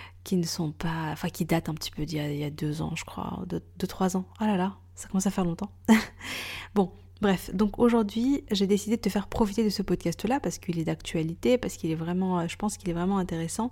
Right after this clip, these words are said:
Et puis, on voit les choses un peu différemment. Je l'explique, hein, au départ, au début de, de, du podcast en question, mais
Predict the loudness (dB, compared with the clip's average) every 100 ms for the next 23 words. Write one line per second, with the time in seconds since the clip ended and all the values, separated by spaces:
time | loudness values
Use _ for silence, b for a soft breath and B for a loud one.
0 | B B B B 0 2 2 2 4 4
1 | 4 4 4 2 2 0 2 2 4 2
2 | 4 2 2 B B 2 4 4 2 0
3 | 0 4 4 4 4 2 2 0 2 0
4 | 0 -2 -2 -2 -2 -2 -2 -2 0 0
5 | 2 0 0 0 0 2 2